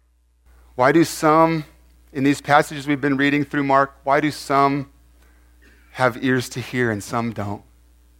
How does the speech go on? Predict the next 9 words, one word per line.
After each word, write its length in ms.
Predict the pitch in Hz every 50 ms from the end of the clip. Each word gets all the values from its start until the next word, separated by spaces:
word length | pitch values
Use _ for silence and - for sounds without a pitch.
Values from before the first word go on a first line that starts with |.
| _ _ _ _ _ _ _ _ _ _ _ _ _ _ _ _ _ _ _ _ _ _ _ _ _ _ _ _ _ _ _ _ _ _ _ _ _ _ _ _ _ _ _ _ _ _ _ _ _ _ _ _ _
First 280 | - - 131 123 -
Corinthians 420 | - 139 135 123 131 123 120 110 104
one, 320 | 107 120 120 120 120 120
verse 240 | 110 117 117 107 -
eighteen 520 | - 120 120 - - - 120 117 113 113 110
is 120 | 107 101
on 200 | 113 113 113 113
the 60 | 110
screen. 520 | 104 - - - 120 120 117 117 113 107